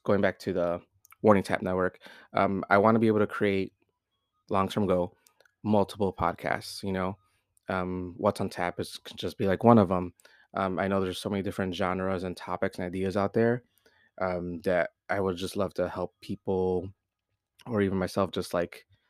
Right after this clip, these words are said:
bring to fruition. Um, so, like, if someone's really big on sports, I can, I literally know nothing. Everything I know from sports is from movies.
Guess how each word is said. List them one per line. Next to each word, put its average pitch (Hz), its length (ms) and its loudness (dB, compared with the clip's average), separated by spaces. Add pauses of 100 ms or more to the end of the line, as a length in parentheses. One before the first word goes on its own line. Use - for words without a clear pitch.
(240)
bring 92 240 2
to 90 760 -4
fruition. 110 560 -2 (480)
Um, 90 380 -6
so, - 160 -6
like, 92 220 -2
if - 80 -12
someone's 92 580 -4
really 92 300 -2
big 101 200 2
on 101 160 2
sports, - 540 0 (500)
I 85 280 -8 (180)
can, 92 240 -6 (220)
I 85 180 -4 (280)
literally 92 300 -4
know 90 140 -2
nothing. 85 380 -6 (1120)
Everything 117 280 2
I 113 60 6
know 110 120 6
from 113 140 0
sports - 520 0 (920)
is 117 100 -4
from 104 140 -2
movies. 90 480 -2